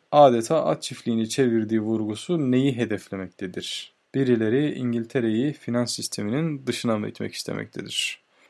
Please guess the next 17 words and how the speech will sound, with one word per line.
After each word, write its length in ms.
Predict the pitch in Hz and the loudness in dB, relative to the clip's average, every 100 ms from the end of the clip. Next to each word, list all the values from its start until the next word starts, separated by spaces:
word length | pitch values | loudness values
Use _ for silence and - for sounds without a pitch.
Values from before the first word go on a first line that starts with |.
| - | -6
Yani 460 | 113 110 113 113 123 | 0 2 2 -2 2
bu 300 | 151 156 147 | 4 4 2
soruların 640 | - 127 120 117 131 147 127 - | -2 0 4 4 4 2 -4 -4
hepsi 400 | 120 - 156 147 | -4 -2 -2 -2
sorulabilir. 640 | - 123 117 107 104 127 127 | -2 0 2 0 0 0 0
Mesela 480 | 110 113 110 113 117 | 0 2 4 4 4
A 260 | 117 113 | 4 4
B 180 | 117 113 | 2 2
D'nin, 340 | 120 127 143 139 _ 117 | 2 2 2 -2 _ -10
bu 680 | 113 113 113 - 123 120 113 | -2 0 0 -2 -8 -8 -4
haber 340 | 113 113 117 | 0 2 2
de 80 | 110 | 2
A 220 | 107 104 | 2 2
B 160 | 107 104 | 0 0
D'den 240 | 107 117 | 0 0
yayıldı. 540 | 117 104 95 92 123 131 | -2 -2 -4 -4 -6 -4
Zaten 600 | - 104 - 117 117 | -2 -4 -2 -4 -4